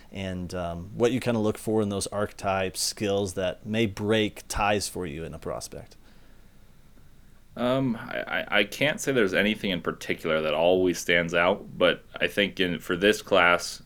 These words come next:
Speaker 2: in particular, I'm, I'm looking at positional size for wings. Um, a-, and I think I did an episode about the Boston Celtics and how they've kinda,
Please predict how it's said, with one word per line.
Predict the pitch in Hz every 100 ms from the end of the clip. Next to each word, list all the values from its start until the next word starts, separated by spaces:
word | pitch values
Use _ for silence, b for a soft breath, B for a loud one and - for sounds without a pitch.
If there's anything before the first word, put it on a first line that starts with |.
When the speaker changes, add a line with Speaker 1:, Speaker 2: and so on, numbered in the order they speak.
| -
Speaker 2:
in | 85
particular, | 85 82 92 - 85 87
I'm, | 87 78
I'm | 78 85
looking | 85 90
at | 80 -
positional | 82 78 90 - 95 87 85 78
size | - 85 80 85 85 -
for | 82
wings. | 78 78 80 95 113 - - b b b
Um, | 80 80 78 78 -
a-, |
and | 78 76 87 87
I | 82
think | - 101 90 - - -
I | -
did | 107 113
an | 98
episode | 95 - - 92 87
about | 85 -
the |
Boston | 82 85 85 -
Celtics | 85 85 80 - -
and | 80
how | 82
they've | 80 85 85
kinda, | 92 85 82